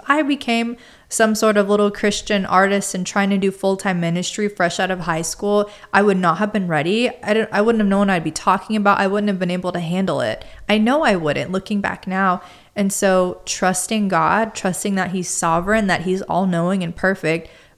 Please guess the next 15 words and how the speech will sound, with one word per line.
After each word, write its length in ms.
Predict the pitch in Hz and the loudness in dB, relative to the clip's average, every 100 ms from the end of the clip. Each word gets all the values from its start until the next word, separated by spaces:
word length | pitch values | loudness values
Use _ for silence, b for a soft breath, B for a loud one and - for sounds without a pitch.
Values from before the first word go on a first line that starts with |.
| - | 4
But 480 | 196 180 160 - - | 8 8 6 -2 0
I 100 | 190 | 4
wanna, 360 | 220 233 226 - | 4 4 2 0
I 80 | 208 | 2
do 100 | 240 | 4
wanna 200 | 254 220 | 4 2
speak 280 | - 208 - | -2 -6 -4
to 80 | |
the 120 | 185 180 | -6 -4
church 360 | - 185 185 | -2 -4 -2
hurt 240 | 180 - - | -2 -2 -4
people 500 | 220 220 160 160 B B B B | -6 0 2 2 B B B B
because, 720 | 208 202 196 185 180 180 - _ - | -4 2 4 4 4 -2 -8 _ -4
you 160 | 202 196 | 2 4
know, 540 | 175 160 160 165 - | 4 2 0 -4 -8